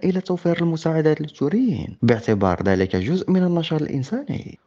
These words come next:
وبينما كان يتعين على نظام محمد السادس في الهيئة الأممية على الأقل الصمت، لأن البيان يتعين بشعب عربي شقيق ويعاني كثيرا،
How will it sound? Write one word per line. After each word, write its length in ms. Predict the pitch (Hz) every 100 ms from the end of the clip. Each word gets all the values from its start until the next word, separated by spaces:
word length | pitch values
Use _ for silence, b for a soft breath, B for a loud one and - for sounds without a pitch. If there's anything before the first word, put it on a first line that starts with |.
| -
وبينما 500 | 113 104 107 98 95
كان 220 | 90 95
يتعين 560 | 95 95 107 147 190 190
على 420 | 175 170 170 170
نظام 220 | 160 156
محمد 360 | 156 - 156 156
السادس 560 | 147 - 151 151 147
في 120 | - 147
الهيئة 280 | 143 -
الأممية 520 | - 139 139 143 139 139
على 240 | 139 135
الأقل 400 | 131 - - 127
الصمت، 520 | 156 - 123 - - -
لأن 300 | 117 104 110
البيان 440 | 98 110 175 196
يتعين 560 | 185 185 170 175 175 165
بشعب 360 | 160 165 156 151
عربي 320 | 156 151 151
شقيق 460 | - 160 151 143 151
ويعاني 460 | 151 147 139 139
كثيرا، 480 | 135 135 254 277 90